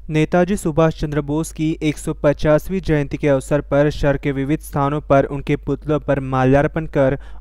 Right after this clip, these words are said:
उनका अभिवादन किया गया। रविवार को महापौर दयाशंकर तिवारी ने मानस चौक स्थित नेताजी के पुतले पर माल्यार्पण कर उनका अभिवादन किया।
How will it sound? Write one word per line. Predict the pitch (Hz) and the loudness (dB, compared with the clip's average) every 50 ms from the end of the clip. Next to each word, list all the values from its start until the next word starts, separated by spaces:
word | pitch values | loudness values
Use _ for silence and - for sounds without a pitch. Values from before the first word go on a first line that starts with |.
| - - | -6 -6
उनका | 165 175 - - 185 | -4 -2 2 4 4
अभिवादन | 175 170 170 180 175 180 180 165 180 170 | 4 4 4 2 2 2 2 2 0 -2
किया | 147 - 139 127 123 120 | -4 -2 -2 0 0 0
गया। | 123 131 127 113 110 - - - - - - - - - | 2 0 0 0 -2 -6 -12 -16 -18 -18 -18 -14 -6 -2
रविवार | 127 123 123 123 117 131 131 131 135 | 0 0 0 2 2 2 4 2 2
को | - - 139 | 0 -2 -4
महापौर | 131 127 123 127 123 - - 135 127 127 | -2 -2 -2 -2 -2 -2 -2 -2 -2 0
दयाशंकर | 123 127 127 127 - - 139 127 - 135 123 | 2 2 2 2 0 -2 -4 -4 -4 -4 -4
तिवारी | - 135 131 127 127 131 135 143 143 | -4 -4 -2 0 0 0 0 -2 -2
ने | 135 131 139 147 - - - - - - | -2 -2 -4 -4 -8 -10 -14 -14 -8 -2
मानस | 160 160 160 165 180 202 208 - | 0 2 2 4 4 2 2 2
चौक | - 208 196 196 - | 2 2 2 0 0
स्थित | - - 208 208 - - | -4 -6 -6 -6 -4 -2
नेताजी | 170 156 151 160 151 151 - - | -2 0 4 4 4 4 4 0
के | - 156 151 | -2 -2 -2
पुतले | - 151 151 - 165 165 165 | -2 -4 -2 2 2 2 2
पर | 151 156 151 147 | 2 0 0 0
माल्यार्पण | 147 143 139 135 135 139 143 147 156 160 - 170 156 | 0 -2 0 2 4 4 4 4 2 0 -2 -4 -4
कर | - - 151 139 143 | 0 2 4 4 4
उनका | - - 143 139 - - 135 | 2 0 -8 -4 0 2 4
अभिवादन | 131 131 135 139 139 143 139 131 127 120 117 | 4 4 2 0 2 4 4 4 2 0 -4
किया। | - - 123 123 120 110 | -4 -2 -2 0 0 -2